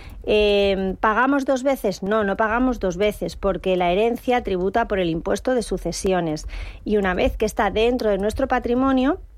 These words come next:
nos lo llevamos a la declaración de renta, donde estamos informando que esos bienes han entrado a formar parte de nuestro patrimonio y, bueno, en función de lo que sea, pues si son inmuebles, nos van a imputar una renta inmobiliaria,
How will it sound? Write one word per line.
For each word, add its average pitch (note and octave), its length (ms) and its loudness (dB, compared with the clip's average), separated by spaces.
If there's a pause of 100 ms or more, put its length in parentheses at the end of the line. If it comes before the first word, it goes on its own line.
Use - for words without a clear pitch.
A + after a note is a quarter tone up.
(600)
nos A3+ 200 4
lo A#3+ 120 4
llevamos A3 400 0
a - 20 0
la A#3+ 80 2
declaración F#3+ 600 0
de G3+ 100 2
renta, F#3 320 0
donde E3+ 220 -2
estamos F#3 420 -4
informando G#3+ 640 2
que F3 220 0
esos F3+ 320 -4
bienes A3 340 2
han G3+ 140 -2
entrado G3+ 300 0
a G#3+ 40 2
formar F#3+ 440 -4
parte A3 360 0
de E3 80 0
nuestro E3 320 -4
patrimonio G#3 640 0 (380)
y, F3 80 -2
bueno, E3 180 0
en D#3 80 -6
función E3+ 380 -4
de E3+ 60 0
lo E3+ 100 0
que G#3 100 0
sea, B3 220 0
pues F#3 160 -4
si F3+ 80 -10
son E3 180 -4
inmuebles, F#3 420 0
nos G3+ 180 -2
van F3+ 120 0
a F#3+ 60 2
imputar F#3+ 400 0
una F#3 180 0
renta G#3+ 480 0
inmobiliaria, F3 760 0